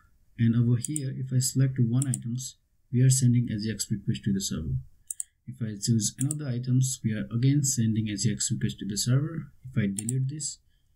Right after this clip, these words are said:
we are sending ajax request to the server. But I don't want to make that happen. I just want to send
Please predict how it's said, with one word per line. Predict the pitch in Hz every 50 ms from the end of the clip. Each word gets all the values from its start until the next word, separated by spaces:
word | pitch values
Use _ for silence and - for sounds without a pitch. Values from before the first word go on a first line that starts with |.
| - - -
we | 113 110 117
are | 117
sending | 113 - - 110 107 107 113 98
ajax | 104 98 98 107 107 101 - - -
request | 101 - - - 98 - -
to | 101
the | 98 98
server. | - - 104 101 98 107 131 135 - - - - - _ - - - - -
But | 113 104
I | 113
don't | 113 123 147 156 147
want | 143 135 131
to | 127 117
make | 117 123 131 123 117
that | 117 101 95 98
happen. | 101 - - 135 - - - - - -
I | 127 113 107 101
just | 117 123 127 - - 107 101
want | 117 131 156 156 -
to | 147
send | 139 - 131 123 123 117